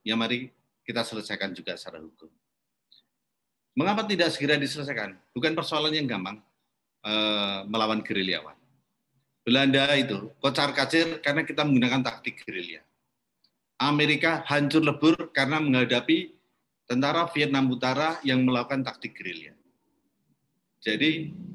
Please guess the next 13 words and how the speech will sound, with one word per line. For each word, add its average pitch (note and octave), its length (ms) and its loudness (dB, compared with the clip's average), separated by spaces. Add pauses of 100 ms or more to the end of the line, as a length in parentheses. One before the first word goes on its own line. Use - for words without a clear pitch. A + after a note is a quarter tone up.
(160)
sudah C#3 320 0
rumus D#3+ 640 4 (240)
bahwa B2+ 640 0
di B2+ 80 2
mana-mana D#3 720 0
yang C#3+ 160 2
namanya C3+ 480 0
taktik - 320 -12
gerilya A#2+ 480 -2 (400)
itu D3 480 -4 (480)
taktik D3 480 -4
yang B2+ 240 -2
susah C#3+ 400 -4